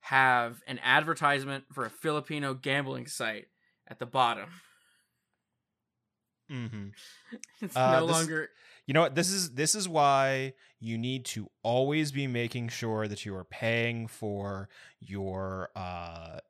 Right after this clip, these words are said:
Speaker 2: <laughs>
Speaker 1: Domains.
Speaker 2: your domains. You need to have that on auto renew, folks.
Speaker 1: Yep. Otherwise, we get shit like this.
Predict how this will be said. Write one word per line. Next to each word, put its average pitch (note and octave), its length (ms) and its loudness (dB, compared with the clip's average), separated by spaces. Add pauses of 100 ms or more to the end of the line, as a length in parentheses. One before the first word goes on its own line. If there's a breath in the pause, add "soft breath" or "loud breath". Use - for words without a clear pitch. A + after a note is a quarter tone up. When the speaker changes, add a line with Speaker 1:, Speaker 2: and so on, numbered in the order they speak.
Speaker 2:
<laughs> - 200 -10
Speaker 1:
Domains. G#2+ 680 -14
Speaker 2:
your C#3+ 200 -2
domains. A2+ 460 -2 (320 loud breath)
You A2 100 -8
need C3 120 -2
to C#3+ 40 2
have B2 300 4
that A#2+ 260 4
on A#2 320 0
auto G#2+ 400 0
renew, F2 420 -14
folks. F2 520 -10 (880)
Speaker 1:
Yep. A2+ 220 -10 (1900 soft breath)
Otherwise, E3 500 6
we C3+ 60 -4
get C3+ 220 -6
shit - 260 -8
like D3 240 -2
this. G2+ 380 -10